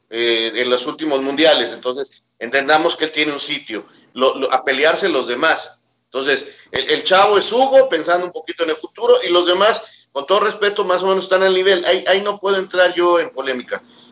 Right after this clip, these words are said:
pero sí me llama la atención lo de Montes y lo de Mier, sobre todo porque fueron señalados por él como los mejores. Entonces,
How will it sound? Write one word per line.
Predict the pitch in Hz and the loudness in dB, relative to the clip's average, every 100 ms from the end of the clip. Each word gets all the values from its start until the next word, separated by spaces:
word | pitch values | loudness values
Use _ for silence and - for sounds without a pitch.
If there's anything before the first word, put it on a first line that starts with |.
| _ | _
pero | - 135 143 - - _ - | 2 4 2 -2 -14 _ -8
sí | - 180 | -6 -2
me | 190 | 0
llama | 190 196 | 4 4
la | 185 | 2
atención | 180 175 170 165 135 | 0 0 0 -2 -2
lo | 135 | -2
de | 135 | -2
Montes | 147 220 254 247 269 - - _ _ _ _ - | 0 0 0 0 -2 -4 -18 _ _ _ _ -10
y | 135 | -2
lo | 135 | 2
de | 135 | 4
Mier, | 139 135 127 - _ _ _ _ _ | 4 2 0 -4 _ _ _ _ _
sobre | - 139 | -4 -2
todo | 156 220 | 0 0
porque | 185 - | 0 -4
fueron | 185 214 | -2 0
señalados | 208 175 160 180 190 190 | 0 -2 -2 -2 -4 -6
por | 156 | -2
él | 170 175 | -2 -4
como | 156 147 | -10 -6
los | 127 | -6
mejores. | 117 117 156 143 107 - _ - - _ _ _ | -6 -6 -4 -4 -6 -14 _ -20 -20 _ _ _
Entonces, | 139 156 165 170 - | -6 -2 2 2 -2